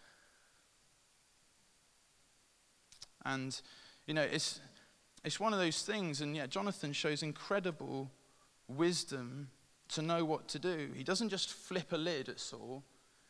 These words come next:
He doesn't just lose it on him. He goes in hard with the challenge, but then he brings grace into it and tries to bring him to a place of repentance gently. And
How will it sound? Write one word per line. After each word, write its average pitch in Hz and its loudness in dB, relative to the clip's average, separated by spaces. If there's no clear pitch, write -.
He 156 0
doesn't 208 4
just 170 0
lose 180 4
it 123 -4
on 123 0
him. 120 -8
He 143 -4
goes 214 4
in 208 2
hard 196 6
with 160 -6
the 156 -6
challenge, 170 2
but 127 -8
then 135 -4
he 147 -2
brings 160 -6
grace 156 -6
into 135 -12
it 131 -10
and 117 -12
tries 143 -8
to 135 -10
bring 143 -10
him 127 -10
to 135 -6
a 123 -6
place - -8
of 120 -14
repentance 123 -10
gently. 135 -12
And 139 -6